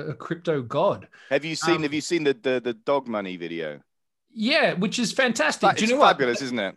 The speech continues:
Speaker 2: It's
Speaker 1: That
Speaker 2: fabulous,
Speaker 1: video
Speaker 2: isn't it?
Speaker 1: does a lot to explain to people how fucked up the existing
Speaker 2: <laughs> Mm.
Speaker 1: financial system is and why something like dog money even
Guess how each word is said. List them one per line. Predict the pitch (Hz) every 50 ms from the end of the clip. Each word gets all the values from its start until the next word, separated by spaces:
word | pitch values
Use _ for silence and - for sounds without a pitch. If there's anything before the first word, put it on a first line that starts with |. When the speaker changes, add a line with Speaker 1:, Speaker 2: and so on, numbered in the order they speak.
| _
Speaker 2:
It's | _ - -
Speaker 1:
That | - 277 269
Speaker 2:
fabulous, | 208 185 269 262
Speaker 1:
video | 277 240 190
Speaker 2:
isn't | 170 156 151
it? | -
Speaker 1:
does | 175 175 175 175 175 170 170 -
a | 180
lot | 165 151 160 185 185 175 165 - -
to | - 165
explain | 160 151 - - - 165 160 151 151
to | - -
people | 117 - 147 139 139 123
how | 135 143 123
fucked | - - 143 127 - -
up | 147 135 113 - -
the | 127 127 123
existing | 120 117 117 131 127 - - 123
Speaker 2:
<laughs> | 117
Mm. |
Speaker 1:
financial | - 123 120 120 123 123 - 156 120
system | 117 - 127 117 - - 113 117
is | 110 107 110 - - _
and | - 123 123 120
why | 120 135 139 131 131
something | - - 127 120 113 123 123
like | 120 120 113 123 113
dog | - 127 123 117
money | 123 120 113 113 117 117 113
even | - 127 123 113 120 117